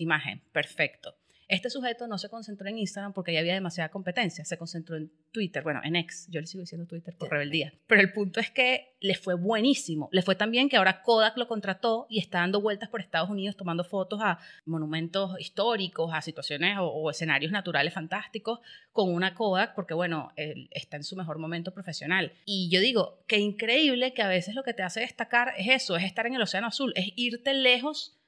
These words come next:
Speaker 2: Ujú.
Speaker 1: de donde está todo el mundo o donde se supone que tú tienes que estar.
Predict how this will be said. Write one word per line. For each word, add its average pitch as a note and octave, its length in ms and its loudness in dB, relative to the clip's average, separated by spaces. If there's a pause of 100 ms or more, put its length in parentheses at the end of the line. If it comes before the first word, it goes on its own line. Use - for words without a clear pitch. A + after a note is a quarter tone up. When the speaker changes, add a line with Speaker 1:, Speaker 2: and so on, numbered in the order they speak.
Speaker 2:
Ujú. D3+ 180 0
Speaker 1:
de G#3 80 6
donde G3 240 2
está F#3+ 260 -2
todo A3+ 200 2
el A3+ 60 0
mundo C4 280 6
o G#3 80 6
donde F#3 160 2
se F#3+ 120 -2
supone F#3 420 -2
que C#4 100 -4
tú G#3 80 -6
tienes G#3 240 -4
que A3 100 -8
estar. G#3+ 460 -6